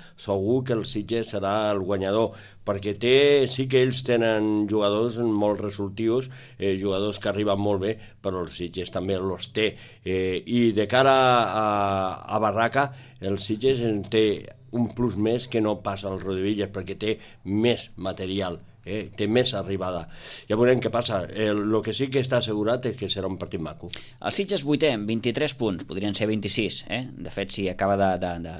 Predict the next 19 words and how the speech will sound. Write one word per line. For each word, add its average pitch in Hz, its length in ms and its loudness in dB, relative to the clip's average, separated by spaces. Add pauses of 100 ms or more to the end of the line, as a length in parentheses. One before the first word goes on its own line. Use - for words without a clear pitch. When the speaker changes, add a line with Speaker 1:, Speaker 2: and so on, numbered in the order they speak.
(140)
Speaker 2:
de, 85 180 -12 (140)
de 82 180 -10
rodonir, 95 380 -2 (120)
de, 90 220 -2
de 87 180 -8
materialitzar 98 800 0
la 101 80 0
feina 107 280 -2
amb 104 120 0
el 101 80 0
Montserrat 98 420 -2
Igualada, 104 380 0
amb 101 80 -2
aquest 98 260 -4
famós 101 320 0
partit 117 380 0
que 113 180 2
es 120 180 0
reprendrà 110 640 2